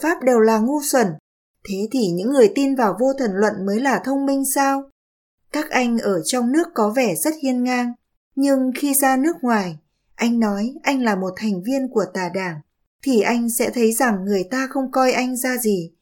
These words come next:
Hiện nay, những lưu học sinh ở nước ngoài đều không dám thừa nhận rằng mình đã từng gia nhập tà đảng.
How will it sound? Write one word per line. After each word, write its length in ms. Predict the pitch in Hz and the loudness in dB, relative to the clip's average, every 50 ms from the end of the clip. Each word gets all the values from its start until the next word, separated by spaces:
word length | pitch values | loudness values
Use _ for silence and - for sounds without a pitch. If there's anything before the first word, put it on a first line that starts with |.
| _ _ _ _ _ _ _ _ _ _ _ _ | _ _ _ _ _ _ _ _ _ _ _ _
Hiện 220 | 269 277 233 214 233 | 2 4 4 4 2
nay, 300 | 262 262 254 254 247 247 _ _ _ _ _ | 0 0 0 -2 -4 -8 _ _ _ _ _
những 160 | - 277 277 | -2 0 2
lưu 200 | 294 311 311 311 | 4 4 4 4
học 160 | 294 277 240 - | 4 0 -2 -2
sinh 260 | - - - 285 269 269 | -2 -2 -2 0 0 0
ở 120 | 240 185 | 0 0
nước 240 | 175 214 285 320 320 - | 0 0 -2 -2 -2 -2
ngoài 340 | 254 240 220 196 180 165 180 | -2 -2 -2 -2 -4 -4 -2
đều 180 | 214 226 220 208 | 0 2 2 2
không 220 | 208 294 294 285 | 0 -2 -4 -2
dám 280 | 269 - 240 214 226 254 | -2 0 0 0 0 -2
thừa 160 | 254 285 247 | -2 0 0
nhận 320 | 214 190 196 208 - - | 0 0 -2 -4 -4 -4
rằng 300 | 208 - 214 202 180 170 170 185 | -4 -2 -2 -2 -4 -6 -6 -4
mình 280 | 202 214 202 175 170 | -2 -2 -2 -2 -4
đã 180 | 160 170 - - - | -6 -6 -6 -4 -2
từng 200 | 262 214 185 165 | -2 -2 -2 -2
gia 220 | - 240 247 254 | -2 -4 -2 0
nhập 200 | 240 220 208 190 202 - | 0 0 0 -2 -4 -6
tà 160 | 208 190 180 | -6 -6 -4
đảng. 320 | 170 165 190 190 175 160 | -6 -6 -6 -6 -6 -8